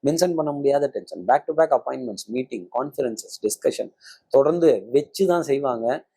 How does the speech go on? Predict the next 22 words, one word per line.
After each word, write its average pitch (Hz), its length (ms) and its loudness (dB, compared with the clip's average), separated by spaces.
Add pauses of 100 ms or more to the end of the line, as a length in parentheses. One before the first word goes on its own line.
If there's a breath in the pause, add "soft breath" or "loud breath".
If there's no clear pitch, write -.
(280)
உங்களை 139 320 4
வச்சு 139 200 2
செய்யாம 175 380 2
வேற 143 180 4
யாரை 143 240 4
வச்சு 135 200 -4
செய்யறது? 120 580 -4
நீங்க 139 240 -2
தானே 160 260 4
எல்லாம் 147 260 4
சொன்ன 143 240 -4
சொல் 131 200 -4
தட்டாத 120 380 -2
பிள்ளை. 107 320 -10 (320 loud breath)
அதிர்ஷ்டம் 147 360 0
தரக்கூடிய 127 400 0
இவ்வளவு 131 280 2
டென்ஷன் 165 320 0
இருக்குல்ல, 123 380 0
ஒரு 110 120 -8
டம்ளர் 254 200 0
காஃபி, 196 480 0